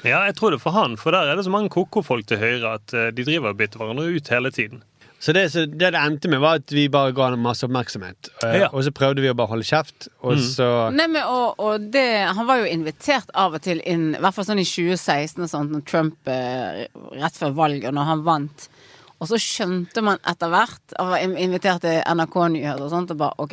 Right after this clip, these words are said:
Speaker 3: han her må jo vi bare mute
Speaker 2: Ja.
Speaker 3: og strupe. Men dere to, tre år senere, <laughs> vekker nå endelig mediene. For en gangs skyld så ga de ikke han så mye spalteplass.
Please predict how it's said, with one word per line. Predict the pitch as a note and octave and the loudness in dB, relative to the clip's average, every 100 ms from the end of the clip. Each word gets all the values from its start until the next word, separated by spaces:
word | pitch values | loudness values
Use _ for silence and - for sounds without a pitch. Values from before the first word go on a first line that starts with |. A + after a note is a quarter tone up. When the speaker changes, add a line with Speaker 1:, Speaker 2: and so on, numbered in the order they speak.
| C#3 | -6
Speaker 3:
han | - F3 | -6 -6
her | E3 G3+ F3+ | -2 0 0
må | C#3 E2+ F3 | 0 -4 -2
jo | |
vi | D#3+ | -2
bare | D#3 D3 D3+ D3+ | -2 -4 -2 -2
mute | G3 B3+ B3+ C4 - G#3+ A#3 - - | 0 2 0 0 0 2 0 -4 -6
Speaker 2:
Ja. | - - | -6 -2
Speaker 3:
og | G3 | -4
strupe. | - E3+ E3+ F3 - G#3 - - - _ | -2 -4 -4 -4 -4 -6 -6 -20 -20 _
Men | A3 A#3 | -2 2
dere | C4+ - - D4 | 0 0 0 0
to, | C#4 C4+ C#4+ D4 | 0 -2 -2 -6
tre | - B3 A#3+ | -2 0 0
år | G#3 A3 | 0 -2
senere, | - C#4 F#3+ A#3 F#3+ F#3 G#3+ A#3 - | 0 0 2 2 2 2 2 2 2
<laughs> | G#3 D3 A3 F3+ G#3+ F3+ F#3+ D3 D#3+ G3 G3+ A3+ | 2 4 4 4 2 2 2 0 -2 -2 -2 0
vekker | D4+ A#3 B3 | 0 0 0
nå | B3+ C#4 - | 2 2 2
endelig | A#3 C#4 D4 B3 A#3 | 0 2 2 2 0
mediene. | A#3+ B3 A3 G3 | 0 0 0 -2
For | F#3 - | -2 -2
en | F#4 E4+ B3 | 0 0 0
gangs | A3+ A3+ | -4 -4
skyld | C4+ G#3+ F#3+ | -2 -2 -2
så | G#3+ | 0
ga | A#3 A3 F3 | 2 2 0
de | E3 | -4
ikke | |
han | E3+ F3 | -4 -2
så | |
mye | F3 F3+ | 0 -2
spalteplass. | - E3 D#3 E3+ D3 C#3+ | 0 -2 -2 -4 -4 -4